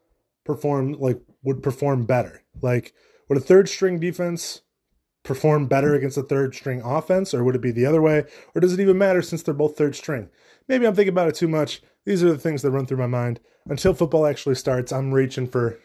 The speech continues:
you know, material and stuff like that. But, um, yeah, so preseason is well underway. Um, Deuce Vaughn looks like a revelation in Dallas. Tony Pollard's probably shaking in his little spiked boots. Um,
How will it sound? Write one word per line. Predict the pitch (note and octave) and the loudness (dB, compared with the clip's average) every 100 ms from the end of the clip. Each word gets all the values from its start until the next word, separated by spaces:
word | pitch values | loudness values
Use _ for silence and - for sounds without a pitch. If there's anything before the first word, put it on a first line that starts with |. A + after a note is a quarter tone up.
| - | -10
you | A#2 | -8
know, | G2+ - | -8 -10
material | C#3 C3 - C#3 A#2+ A#2 A2+ G#2 - _ _ _ B2 | -8 -8 -4 0 2 2 -2 -4 -12 _ _ _ -14
and | A2 | -12
stuff | - A2 - | -6 -6 -4
like | G#2 G2 | -8 -4
that. | G#2 G#2 - _ _ - - | -4 -4 -8 _ _ -20 -4
But, | A2 G#2+ | -2 -2
um, | G#2 G2+ - - - _ | -4 -8 -14 -18 -20 _
yeah, | F#2+ - - | -10 -10 -8
so | - A2+ | -6 -2
preseason | - G3 F#3+ F3 D#3 | 2 2 2 0 2
is | C#3+ | 2
well | C#3 C#3+ | 2 2
underway. | C#3 C3+ C3 C3 C3 - _ _ _ _ - | 4 4 4 2 0 -4 _ _ _ _ -8
Um, | C3 C3 B2 A#2+ G#2+ - - - _ _ _ _ _ A2+ | -4 -2 -2 -2 -6 -10 -12 -12 _ _ _ _ _ 0
Deuce | A2+ F#3+ - | 4 4 4
Vaughn | E3 E3 E3+ E3+ - _ _ _ - | 4 4 2 0 -6 _ _ _ -8
looks | B2+ | -2
like | D3+ | 0
a | C3+ | 2
revelation | D3 C#3+ C#3+ D3 D3+ | 2 2 2 2 0
in | C3+ | -4
Dallas. | A#2 C3+ C#3 C#3 - | -2 0 0 -2 -4
Tony | C#3+ D3 | -2 -2
Pollard's | B2+ C#3 C#3+ D3 - | 0 2 2 0 0
probably | C#3+ C3+ | -2 -2
shaking | - C#3+ C#3 D3 | -4 -2 -2 -4
in | C3+ | -4
his | A#2+ | -2
little | C#3 B2+ A#2+ - - _ | 0 -2 -6 -14 -20 _
spiked | - - - D#3 D3 - - | -10 -10 0 0 0 -4 0
boots. | C#3+ D3+ - - - _ _ _ - - _ - | 2 2 -2 -10 -12 _ _ _ -16 -16 _ -8
Um, | A#2+ A#2 A#2 A2+ | -6 -2 -2 -4